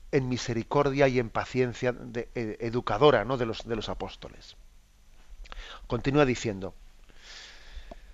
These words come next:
ellos le preguntaron, "¿Qué debemos hacer para portarnos como Dios quiere?".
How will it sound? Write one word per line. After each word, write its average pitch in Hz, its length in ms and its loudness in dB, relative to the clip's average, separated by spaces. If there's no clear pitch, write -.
ellos 151 300 8
le 147 100 10
preguntaron, 120 720 2
"¿Qué 175 120 10
debemos 160 440 6
hacer 151 600 4
para 123 220 4
portarnos 127 540 2
como 123 220 0
Dios 113 240 -2
quiere?". 185 380 0